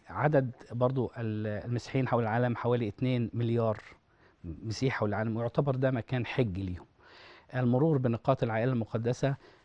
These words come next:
آه، في شمال سيناء يعتبر مزار مهم جدًا، ويعتبر حج للسادة المسيحيين، آه، إخواتنا طبعًا.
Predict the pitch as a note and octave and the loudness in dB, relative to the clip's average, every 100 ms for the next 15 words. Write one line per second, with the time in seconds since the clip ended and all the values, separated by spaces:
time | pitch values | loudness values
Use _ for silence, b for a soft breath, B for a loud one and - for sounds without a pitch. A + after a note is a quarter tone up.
0 | B - A2+ A2 G#2+ - B2+ B2 B2 - | B -6 -2 -2 -2 -2 -2 0 -2 0
1 | A#2+ A2+ C3 D#3 - b b C3+ G#2 - | 2 2 2 0 -6 b b -4 -4 2
2 | C#3 B2+ B2 _ C3 B2 A#2+ B2 B2 G#2+ | 2 2 -2 _ 2 2 4 2 0 -2
3 | A2+ B2+ A#2+ B2 A#2+ D3 F3 _ b b | 2 2 2 0 0 -4 -6 _ b b
4 | b A#2 A2 A#2+ B2+ A#2+ C#3 B2+ A#2 - | b -4 -2 0 -2 0 0 -2 -6 -18
5 | _ - A2 - B2 A2+ G#2+ - - A#2+ | _ -8 -8 0 2 2 0 -4 -4 0
6 | C#3 F3+ - B B B B B - A#2 | 2 0 -6 B B B B B -8 -2
7 | A2 G#2+ G#2+ - - - B2+ C#3 A#2 A#2 | 0 0 -2 -6 -6 0 0 2 2 2
8 | A#2 E3+ | 2 -2